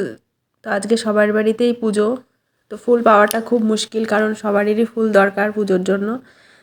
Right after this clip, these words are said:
তো আমরা আনন্দ কাকার বাড়িতে চলে এসেছি, আহ, পাশেই, বেশি দূরে না। ওখানে গিয়ে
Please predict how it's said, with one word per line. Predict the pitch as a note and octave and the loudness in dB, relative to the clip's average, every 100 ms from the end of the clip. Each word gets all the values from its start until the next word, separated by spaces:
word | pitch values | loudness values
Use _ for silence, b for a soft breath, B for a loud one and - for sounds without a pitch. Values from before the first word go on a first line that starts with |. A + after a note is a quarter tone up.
| b _ | b _
তো | A3 | -4
আমরা | G#3+ G3+ G#3 G#3 | -2 -2 -2 -2
আনন্দ | G3 G3+ G#3 | -2 -2 -4
কাকার | G#3 G#3+ A3 | -4 -6 -4
বাড়িতে | G#3 G3 G3 G#3+ | -2 -4 -4 -6
চলে | G#3+ G3+ | -4 -2
এসেছি, | G3+ G#3 - - C4 | -2 -4 -8 -8 -8
আহ, | - _ _ _ _ _ A3+ G#3+ G#3 | -8 _ _ _ _ _ -8 -6 -4
পাশেই, | G#3 G3 G3 G3 A#3 C#4 _ - | -2 -2 2 2 2 -4 _ -14
বেশি | G#3 A3 | -6 2
দূরে | A3 A3 | 2 4
না। | G#3+ A3+ E4 _ _ _ _ - | 0 -2 -4 _ _ _ _ -20
ওখানে | G#3+ A3 A3 | -10 -4 -2
গিয়ে | G3+ G#3 A3+ C4+ | -2 0 2 2